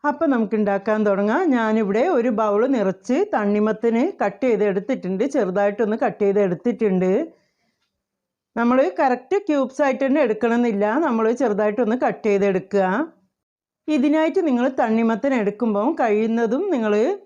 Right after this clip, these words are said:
നന്നായിട്ട് മധുരമുള്ള നല്ല കളറുള്ള തണ്ണിമത്തൻ നോക്കി എടുക്കുക. അതാവുമ്പോൾ കാണാനൊക്കെ നല്ല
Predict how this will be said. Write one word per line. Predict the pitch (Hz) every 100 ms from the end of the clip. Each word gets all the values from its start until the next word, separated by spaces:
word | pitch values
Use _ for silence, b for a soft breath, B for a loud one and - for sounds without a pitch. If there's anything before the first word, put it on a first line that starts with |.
| _ - 226
നന്നായിട്ട് | 226 233 233 233 320 302
മധുരമുള്ള | 220 208 262 226 214 262 285
നല്ല | 214 233 247
കളറുള്ള | 214 208 247 208 226 269
തണ്ണിമത്തൻ | 208 196 196 196 214 214
നോക്കി | 196 190 208
എടുക്കുക. | 175 - 254
അതാവുമ്പോൾ | 196 214 190 196 262 392 b b b -
കാണാനൊക്കെ | 226 220 226 226 240 247 269
നല്ല | 226